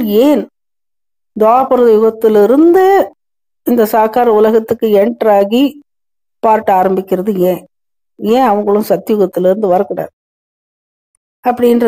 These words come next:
கேள்வி எல்லாம் எதனால அப்படின்னும் போது, இந்த நாடகத்தை தாண்டி, சாக்கார சிருஷ்டியையும் தாண்டி நம்ம நிராகார உலகத்துக்கு போய் தான் இதற்கான விடையை தேடணும். இப்போ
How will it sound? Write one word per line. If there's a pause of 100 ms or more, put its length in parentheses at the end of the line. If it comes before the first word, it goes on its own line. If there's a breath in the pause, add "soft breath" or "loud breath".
(120)
கேள்வி
எல்லாம் (720)
எதனால (220)
அப்படின்னும்
போது, (260)
இந்த (120)
நாடகத்தை (180)
தாண்டி, (1200)
சாக்கார (140)
சிருஷ்டியையும்
தாண்டி (540)
நம்ம
நிராகார (140)
உலகத்துக்கு
போய்
தான் (500)
இதற்கான
விடையை (100)
தேடணும். (1800)
இப்போ